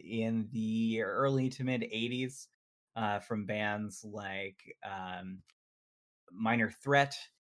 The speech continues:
and Fugazi, and later bands like, uh, Refused. And, uh, they took this sound, they made it heavier, they made the screams louder. Um,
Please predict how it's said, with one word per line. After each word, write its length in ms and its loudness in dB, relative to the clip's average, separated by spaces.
and 360 -6
Fugazi, 1000 6
and 180 -8
later 300 -2
bands 500 -8
like, 320 0
uh, 580 -2
Refused. 1040 0
And, 580 4
uh, 260 0
they 600 6
took 340 2
this 420 2
sound, 680 6
they 360 2
made 200 -4
it 120 -8
heavier, 720 6
they 100 -2
made 300 -6
the 80 -8
screams 500 -6
louder. 600 2
Um, 500 2